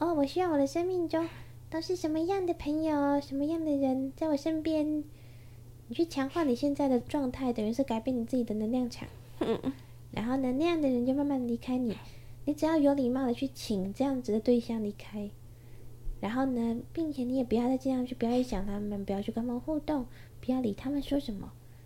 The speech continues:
Speaker 1: 然后他们就会慢慢离开的。
Speaker 2: 嗯。
Speaker 1: 如果有请神明帮忙的话，会更快。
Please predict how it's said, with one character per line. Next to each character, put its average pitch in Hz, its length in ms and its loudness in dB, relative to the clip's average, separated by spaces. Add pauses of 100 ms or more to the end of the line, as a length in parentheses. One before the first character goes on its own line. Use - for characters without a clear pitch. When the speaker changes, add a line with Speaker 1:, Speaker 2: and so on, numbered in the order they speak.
(160)
Speaker 1:
然 208 100 -8
后 214 80 -6
他 - 20 -4
们 208 180 -2
就 220 100 -2
会 220 60 -2
慢 240 160 0
慢 254 120 0
离 185 100 -2
开 180 240 -6
的。 - 60 -10 (1120)
Speaker 2:
嗯。 262 220 -4 (460)
Speaker 1:
如 240 80 -2
果 247 100 4
有 254 60 4
请 254 180 0
神 226 120 -2
明 233 220 2
帮 247 120 0
忙 226 120 -2
的 202 80 -4
话， 214 100 -4
会 220 120 0
更 220 180 -4
快。 220 240 -6